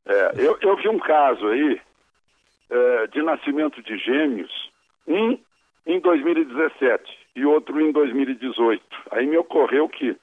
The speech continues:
o, o menino, é, nascido, foi lá no Paraná, né? Foi um menino e uma menina, um casal, portanto. O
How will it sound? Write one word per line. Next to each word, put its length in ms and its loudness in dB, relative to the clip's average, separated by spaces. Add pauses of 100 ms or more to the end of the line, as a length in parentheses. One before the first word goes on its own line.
(420)
o, 240 -6 (100)
o 240 -8
menino, 640 0 (580)
é, 440 -4
nascido, 680 -2 (160)
foi 120 4
lá 160 4
no 80 -2
Paraná, 480 0 (240)
né? 180 -10
Foi 140 -2
um 40 -2
menino 380 0
e 60 0
uma 120 2
menina, 380 -2
um 80 -2
casal, 640 2
portanto. 560 -12 (500)
O 80 -10